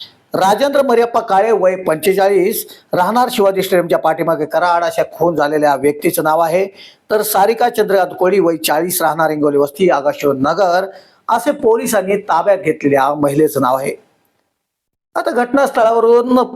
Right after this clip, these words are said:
पोलिसांनी दिलेल्या माहितीनुसार काही वर्षापूर्वी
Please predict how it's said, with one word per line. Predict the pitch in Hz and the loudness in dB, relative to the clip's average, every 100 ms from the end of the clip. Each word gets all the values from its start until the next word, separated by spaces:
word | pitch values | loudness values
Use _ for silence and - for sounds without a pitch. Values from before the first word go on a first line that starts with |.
| - _ _ _ _ _ | -16 _ _ _ _ _
पोलिसांनी | 208 233 240 226 220 | 2 2 2 0 2
दिलेल्या | 196 196 196 180 | 0 2 2 2
माहितीनुसार | 156 175 196 190 196 208 | 0 0 0 0 0 0
काही | 208 196 190 | 2 0 2
वर्षापूर्वी | 190 190 185 214 208 208 226 | 2 2 0 -2 0 2 2